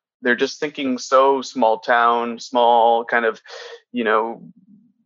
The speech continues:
just the methodology of what they're doing. So I, I'd say that I was very kind of just overall, I wouldn't say I was overly frustrated, but overall just understanding that there, the world is a little bit bigger.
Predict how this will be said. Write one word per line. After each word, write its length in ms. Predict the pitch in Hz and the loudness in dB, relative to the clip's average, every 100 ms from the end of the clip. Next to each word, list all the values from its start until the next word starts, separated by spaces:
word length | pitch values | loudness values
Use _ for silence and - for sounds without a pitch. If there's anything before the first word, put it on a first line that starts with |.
| - | -10
just 360 | 196 - - | -10 -10 -8
the 80 | - | -2
methodology 760 | 139 127 147 139 143 131 131 127 | 0 2 4 4 4 2 -2 -4
of 80 | 123 | -4
what 140 | 120 | -4
they're 140 | 127 117 | -2 -4
doing. 400 | 127 131 127 123 | -2 -2 -4 -2
So 200 | 139 117 | 2 4
I, 260 | - - | 4 4
I'd 120 | 185 | 2
say 140 | - 190 | 0 2
that 220 | 185 151 - - - - _ | 2 2 -4 -20 -20 -20 _
I 40 | 135 | 0
was 100 | 135 | 4
very 260 | 165 160 | 4 4
kind 160 | 143 143 | 2 -2
of 40 | |
just 240 | 127 - - _ | -2 -6 -16 _
overall, 680 | 151 139 123 120 120 120 120 - | 2 4 6 6 4 2 -2 -2
I 60 | |
wouldn't 160 | 247 170 | -2 0
say 100 | 131 | -2
I 40 | |
was 120 | 123 | -2
overly 240 | 123 120 117 | -4 -6 -6
frustrated, 460 | 127 123 127 113 101 | -6 -6 -6 -8 -2
but 100 | 143 | 0
overall 300 | 156 135 120 | 4 4 4
just 320 | 123 - _ 127 | -2 -16 _ -4
understanding 540 | 123 120 120 117 117 | -4 -4 -6 -6 -8
that 160 | 110 95 | -10 -6
there, 220 | 120 110 | -6 -6
the 100 | 120 | -4
world 260 | 120 139 131 | 2 2 0
is 100 | 127 | -4
a 20 | |
little 120 | 123 | -4
bit 140 | 117 | -2
bigger. 440 | 101 117 117 120 | -4 -2 -2 -4